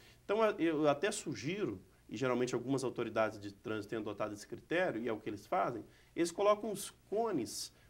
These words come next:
pra que a pessoa que veja a blitz tenha que se desviar. Aquele que por qualquer motivo esbarra, toca num cone, a,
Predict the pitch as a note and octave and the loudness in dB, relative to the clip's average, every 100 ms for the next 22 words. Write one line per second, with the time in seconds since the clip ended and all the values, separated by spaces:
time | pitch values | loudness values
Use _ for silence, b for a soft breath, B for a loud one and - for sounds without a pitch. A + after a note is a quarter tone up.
0 | - D#3 F3+ F3+ E3+ E3+ E3 B2 C#3+ G3 | -4 -2 0 0 2 2 2 0 4 4
1 | D3 A2 A2+ G3 G3 - G3 G3+ A3+ F#3+ | 4 -2 -4 -8 -4 0 0 -2 -6 -6
2 | G3 F#3+ A3 B2+ - - b b - F3+ | -6 -2 4 4 2 -4 b b 0 4
3 | - E4+ - - F3+ F3+ E3+ C#3+ - C#3 | 6 6 4 0 0 2 0 0 0 0
4 | B2+ A2+ F2+ G#2 G2+ B2 E3 D3+ G#2+ G2+ | 0 -2 -4 -4 2 6 8 6 2 -4
5 | - E3 F#3 - A#2 A2 - F#3+ G#3 A#2+ | 2 4 4 2 -2 -2 0 2 2 -2
6 | B B B B - | B B B B -4